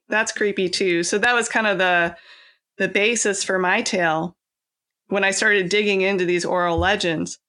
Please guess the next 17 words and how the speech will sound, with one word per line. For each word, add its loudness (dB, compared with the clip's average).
But 0
what's 0
interesting 2
is 0
you 0
move 0
further 0
west, -2
away 2
from -2
that 0
region, 0
towards -2
Tanna -2
Cross -2
and -2
Tanana. 0